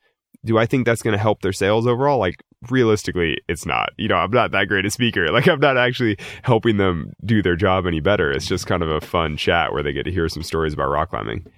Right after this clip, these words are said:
And so I think there's an argument to be made that it's better to work with some evil companies just to take their money to use it for things that are m-, more socially beneficial. It's hard to say that. On the other hand, you just feel dirty doing any of that. And, and yeah, I just never have.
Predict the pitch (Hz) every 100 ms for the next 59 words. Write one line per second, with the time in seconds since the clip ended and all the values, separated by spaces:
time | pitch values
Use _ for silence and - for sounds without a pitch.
0 | _ _ _ 113 139 123 175 151 117 107
1 | 98 104 98 90 90 87 85 78 73 78
2 | - 90 87 78 85 78 80 104 - 82
3 | - - 98 71 85 76 - 87 82 76
4 | 73 - - 95 78 - 90 80 80 78
5 | 90 73 - _ _ _ _ _ 101 71
6 | 85 76 71 - 69 60 87 82 78 71
7 | 67 50 50 50 - - - 90 80 -
8 | 82 - 71 69 - 80 58 - _ -
9 | _ _ 127 147 131 107 87 90 120 120
10 | 113 107 90 92 92 - 92 76 82 80
11 | 69 73 76 76 80 82 95 87 - 80
12 | 69 73 - _ 62 - - 73 78 53
13 | - _ 87 60 67 76 85 67 - 69
14 | 65